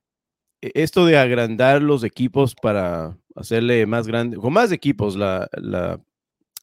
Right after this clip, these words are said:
eh, la, el, la postemporada, los wi-, el wild card, y creo que entraron equipos que tal vez no debían haber pasado. O sea, esa es la realidad, Mike. Entraron más equipos, sí. No estábamos acostumbrados a ver más equipos en esta,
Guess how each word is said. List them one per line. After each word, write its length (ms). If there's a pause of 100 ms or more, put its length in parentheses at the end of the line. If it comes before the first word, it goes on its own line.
eh, 520
la, 380 (100)
el, 240
la 60
postemporada, 540
los 160
wi-, 160
el 160
wild 320
card, 280 (560)
y 120
creo 260
que 340
entraron 480
equipos 360
que 80
tal 100
vez 100
no 120
debían 180
haber 180
pasado. 600
O 60
sea, 200
esa 220
es 60
la 120
realidad, 480
Mike. 260 (240)
Entraron 440
más 160
equipos, 400
sí. 180
No 80
estábamos 380
acostumbrados 560
a 20
ver 100
más 200
equipos 400
en 80
esta, 360